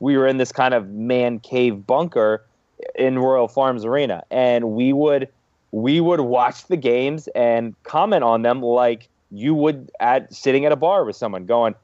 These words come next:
"Yeah, holy crap, look at, you see that catch?" So we're not, we weren't doing the, the, the standard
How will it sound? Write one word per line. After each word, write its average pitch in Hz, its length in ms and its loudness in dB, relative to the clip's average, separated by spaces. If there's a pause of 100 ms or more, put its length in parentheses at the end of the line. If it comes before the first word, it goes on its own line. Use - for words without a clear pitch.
(260)
"Yeah, 127 180 0
holy 170 320 0
crap, - 460 -2
look 165 120 -2
at, 165 60 2
you 165 160 0
see 196 160 -4
that 175 220 0
catch?" 185 360 -2
So 160 200 0
we're 151 180 0
not, 156 260 -2 (280)
we 143 120 2
weren't 180 280 0
doing 170 320 0
the, 139 220 0
the, 120 380 2
the 123 120 -4
standard 143 760 0